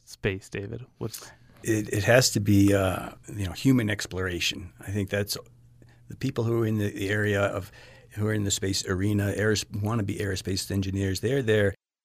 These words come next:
Speaker 2: because they are interested in the exploration, human exploration of space, going back to the moon and onto Mars to establish permanent presence at these, in these places.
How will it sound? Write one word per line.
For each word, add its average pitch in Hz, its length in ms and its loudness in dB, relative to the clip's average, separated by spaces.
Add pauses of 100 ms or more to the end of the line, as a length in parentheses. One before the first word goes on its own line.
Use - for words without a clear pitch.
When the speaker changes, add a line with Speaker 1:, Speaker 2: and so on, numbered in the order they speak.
Speaker 2:
because 98 400 -4 (400)
they 107 220 4
are 104 120 2
interested 98 500 -4
in 90 100 -4
the 95 160 -4
exploration, 95 680 -4
human 117 360 2
exploration 98 600 -8
of 90 80 -12
space, 92 340 -4
going 98 240 -4
back 104 220 -4
to - 80 -6
the 95 100 0
moon 98 360 2 (440)
and 92 120 -4
onto 101 300 0
Mars 101 520 2
to 95 100 -6
establish 92 580 -4
permanent 107 440 -2
presence - 560 -10 (460)
at - 120 -12
these, - 240 -8
in 95 100 -4
these - 160 -6
places. - 640 -8